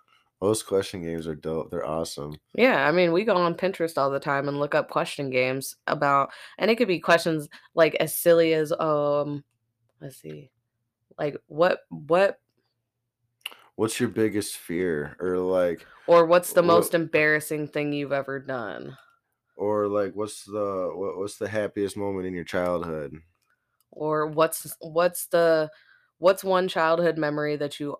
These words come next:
Speaker 2: will always hold with you? Like, uh, shit like that. Ask each other stuff like that. Get to know each other on a deeper level.
Speaker 1: A more intimate level.
Speaker 2: Yeah, because you'll connect a lot more and you'll th-, you'll thrive in your sex life too.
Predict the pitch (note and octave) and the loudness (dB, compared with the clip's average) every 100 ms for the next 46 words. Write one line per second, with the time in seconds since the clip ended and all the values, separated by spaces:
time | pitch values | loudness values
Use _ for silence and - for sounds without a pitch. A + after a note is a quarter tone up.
0 | - D3 - C#3+ C#3+ C#3+ D3 C#3 C3+ - | -8 -4 -2 0 0 -2 -4 -6 -6 -8
1 | B2 - - - - _ - _ - - | -14 -10 -10 -10 -14 _ -20 _ -4 -4
2 | A3 G#3+ - - G#3+ G#3+ F#3 E3 F3 - | -6 -8 -8 -4 -2 -2 -2 -2 0 -2
3 | D3 D#3 F3+ F3+ G3+ F#3 F3+ F3+ F3 E3+ | -4 -6 -8 -4 -4 -4 -4 -6 -4 -4
4 | E3+ D3+ D3+ E3 F3+ D#3+ D3+ D#3 D3+ D#3 | -2 -4 -4 -6 -4 -4 -4 -4 -6 -8
5 | D3+ C#3+ C#3+ C#3+ C3+ C3+ - C3+ C3 C3 | -8 -6 -6 -8 -10 -12 -10 -10 -8 -8
6 | B2+ - - F2+ F#2 G2 - G2+ - F2+ | -12 -14 -12 -8 -4 -4 -4 -6 -6 -8
7 | E2 D#2+ E2+ D#2+ D#2 - _ - D3 D3+ | -8 -6 -6 -6 -12 -14 _ -8 -2 0
8 | F3 E3 - D3 D#3+ D3+ E3 G3 F3 D3+ | 0 -2 -6 -4 -2 0 -2 -2 -2 -2
9 | F3+ E3 C#3 C3+ D#3 - D3 D3 D#3+ D3 | -4 -2 -2 -2 -2 -4 -6 -2 -2 -2
10 | D3 D3+ D3 C#3+ C#3+ C#3+ C#3+ C#3+ C#3 C#3+ | -4 -4 -4 -4 -6 -8 -10 -12 -8 -6
11 | D3+ - - _ C#3 C#3 C3+ C#3 - - | -8 -12 -20 _ -18 -10 -6 -8 -8 -4
12 | C3 C#3 C#3 C#3 C#3 C#3 C#3+ C#3+ - C#3 | -2 -2 -4 -6 -8 -6 -6 -6 -6 -6
13 | C3+ - D3 C#3 | -6 -6 -6 -6